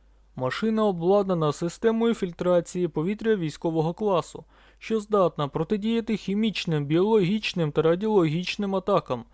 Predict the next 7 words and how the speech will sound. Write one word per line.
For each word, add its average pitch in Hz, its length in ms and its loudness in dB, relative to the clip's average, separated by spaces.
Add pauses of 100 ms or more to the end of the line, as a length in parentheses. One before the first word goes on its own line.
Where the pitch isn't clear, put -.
(300)
генеруючи 226 600 0
чисте - 400 0
повітря 208 480 0
у 151 100 2
середині 185 540 0
герметичної 196 840 0
кабіни. 175 640 0